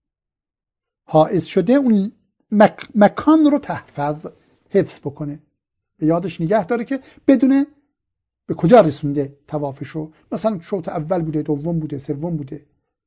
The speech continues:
کجای مطاف بوده. فاذا طَهُرَت طَافَت،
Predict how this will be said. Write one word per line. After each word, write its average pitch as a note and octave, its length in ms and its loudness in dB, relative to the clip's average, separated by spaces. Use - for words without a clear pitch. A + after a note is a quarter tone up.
کجای E3 640 4
مطاف D3 480 -2
بوده. D3+ 520 2
فاذا F#3 640 0
طَهُرَت G3+ 520 0
طَافَت، C4+ 720 2